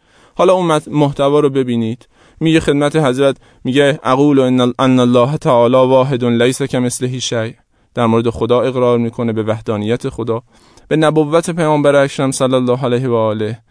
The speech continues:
به امامت امیر المؤمنین و تک تک ائمه اقرار می‌کنه تا میرسه به امامت خود امام هادی علیه السلام. بعد حضرت می‌فرمایند که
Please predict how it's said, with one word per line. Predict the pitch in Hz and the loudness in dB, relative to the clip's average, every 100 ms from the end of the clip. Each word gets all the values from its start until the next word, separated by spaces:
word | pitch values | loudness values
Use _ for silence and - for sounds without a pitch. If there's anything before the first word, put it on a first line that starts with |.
| _ _ _ - _ | _ _ _ -20 _
به | 147 147 | -2 0
امامت | 143 143 139 143 156 | 2 2 2 2 0
امیر | 147 135 156 160 | -2 0 0 2
المؤمنین | 151 147 110 135 139 135 | 2 2 0 0 0 0
و | |
تک | 135 131 123 | -2 -4 -4
تک | 160 160 | -4 -2
ائمه | 139 143 135 135 | -2 0 0 0
اقرار | 131 131 127 123 | 0 0 0 0
می‌کنه | 120 117 120 113 127 _ _ _ _ _ - | -2 -4 -6 -6 -10 _ _ _ _ _ -2
تا | 143 | 0
میرسه | 165 165 151 | 2 0 -2
به | 139 120 | -2 0
امامت | 131 127 143 147 | 2 2 0 -2
خود | - 143 | -2 0
امام | 135 127 120 | 2 2 0
هادی | 123 123 127 | 0 0 2
علیه | 151 156 | 0 0
السلام. | 165 - 156 160 147 | -4 -4 -2 0 2
بعد | 143 | 0
حضرت | 151 120 135 | 0 -2 -2
می‌فرمایند | 139 127 117 110 117 151 | -4 -2 -2 -2 -2 -4
که | 156 | -6